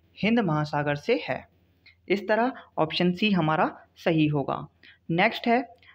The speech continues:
निम्नलिखित में से कौन सी भू आकृति पवन की निक्षेपण क्रिया से बनती है?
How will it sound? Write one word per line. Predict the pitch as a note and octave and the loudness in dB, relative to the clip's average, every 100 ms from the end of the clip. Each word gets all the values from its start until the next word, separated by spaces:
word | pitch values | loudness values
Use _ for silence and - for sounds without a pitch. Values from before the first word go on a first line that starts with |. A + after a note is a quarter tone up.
| - | -4
निम्नलिखित | E3+ A3+ A#3+ F3+ F#3 | 0 4 4 4 2
में | E3+ E3 | 0 0
से | F#3 B3+ - | 2 0 0
कौन | F#3+ G3 | 2 2
सी | G3 G3 G3 | 2 0 0
भू | E3 G#3 | 2 2
आकृति | - D#3 D#3+ D3+ G3 D#3+ - - - | 2 0 -2 -2 0 -2 -4 -20 -2
पवन | E3+ F3+ A#3 | 0 2 0
की | A#3+ | 0
निक्षेपण | G3+ E3 - E3 D#3+ A3 | 0 0 0 -2 0 0
क्रिया | G#3+ D#3 D#3+ | 0 2 2
से | D#3+ - | 0 -2
बनती | - D#3 D3 D#3 D3 | 0 -2 0 -2 -2
है? | C3+ C#3+ | -4 -6